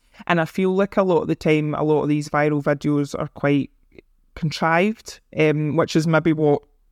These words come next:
some people thought about mine, I don't know. Um, but I, I very much, I do want, oh, I do want to, um,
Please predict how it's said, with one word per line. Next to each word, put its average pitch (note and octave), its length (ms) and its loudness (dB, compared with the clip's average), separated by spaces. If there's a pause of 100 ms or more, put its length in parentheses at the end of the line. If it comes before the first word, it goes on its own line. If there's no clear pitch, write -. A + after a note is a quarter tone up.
(100)
some E3+ 200 -2
people C#3+ 260 -6
thought C3 200 -2
about - 140 -8
mine, C3 260 -2
I C3 60 -6
don't - 180 -6
know. C3 160 -8 (540)
Um, D3 460 -2 (220)
but E3+ 300 2
I, D#3 280 0 (100)
I D#3+ 120 4
very F3 280 0
much, F3+ 220 -2
I E3 100 -2
do F3 340 -2
want, F3 260 -2
oh, A3 100 -4 (280)
I E3 80 -6
do F3+ 280 0
want F3+ 340 -2
to, D#3 460 2
um, D3 520 -2